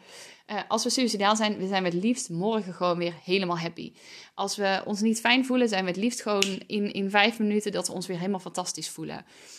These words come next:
En dat we een soort van die hele heling in één keer in hele korte tijd doorlopen. Wat Abraham Hicks dan heel mooi zegt is, ehm,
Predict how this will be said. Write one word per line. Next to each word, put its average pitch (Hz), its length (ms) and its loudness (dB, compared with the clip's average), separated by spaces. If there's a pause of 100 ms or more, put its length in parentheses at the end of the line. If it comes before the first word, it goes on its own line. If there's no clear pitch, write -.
(100)
En 202 100 -6
dat 214 120 0
we 240 60 0
een 233 60 0
soort 226 180 0
van 220 140 2
die 196 120 0
hele 220 280 6
heling 240 480 2
in 190 240 -4
één 294 240 2
keer 254 220 2
in 214 100 2
hele 208 180 2
korte 202 220 -6
tijd 175 200 -8
doorlopen. 160 380 -4
Wat 202 140 -6
Abraham 240 260 0
Hicks 226 220 0
dan 226 120 0
heel 240 140 2
mooi 208 140 2
zegt 214 220 -2
is, 220 280 0 (360)
ehm, 220 340 2